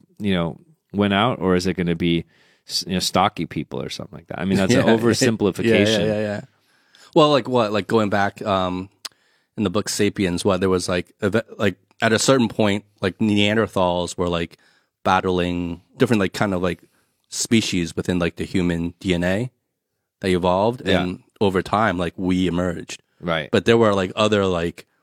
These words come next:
Speaker 2: kind of forms of <laughs> humans that were living amongst us. We just killed them all.
Speaker 1: Yeah, there was, uh,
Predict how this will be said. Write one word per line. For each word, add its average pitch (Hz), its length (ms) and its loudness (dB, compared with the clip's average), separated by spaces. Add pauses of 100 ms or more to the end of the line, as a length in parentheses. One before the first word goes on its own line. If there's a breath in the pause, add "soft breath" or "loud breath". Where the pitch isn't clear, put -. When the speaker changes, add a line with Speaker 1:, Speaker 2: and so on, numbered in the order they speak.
(280)
Speaker 2:
kind 101 220 0
of 87 100 -4
forms 101 520 0
of 90 100 -2
<laughs> - 80 -6
humans 107 360 2
that - 100 0
were 131 80 4
living 107 320 0
amongst 95 400 -2
us. 92 180 -4
We 98 100 -4
just 101 200 -2
killed 127 180 2
them 92 140 -4
all. - 180 -10 (320)
Speaker 1:
Yeah, 117 260 2
there 110 160 2
was, 113 300 0
uh, 87 440 -2